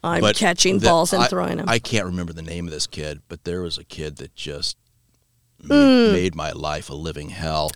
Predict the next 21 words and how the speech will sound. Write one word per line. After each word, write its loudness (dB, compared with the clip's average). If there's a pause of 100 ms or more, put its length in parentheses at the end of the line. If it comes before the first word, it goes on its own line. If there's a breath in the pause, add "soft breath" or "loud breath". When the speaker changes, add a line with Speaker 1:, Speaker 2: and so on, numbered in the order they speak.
Speaker 1:
Ugh, 2 (160)
it's -14
always 0
one. 0 (140)
Speaker 2:
But -2
if, 0 (600)
if -2
I 2
got 2
a -2
dodgeball, -2 (1400)
I -6
could -8 (680)
I -6
could -10 (180)
wing -2
him -2
on -6
the -10
legs. -2
Speaker 1:
Yeah. -6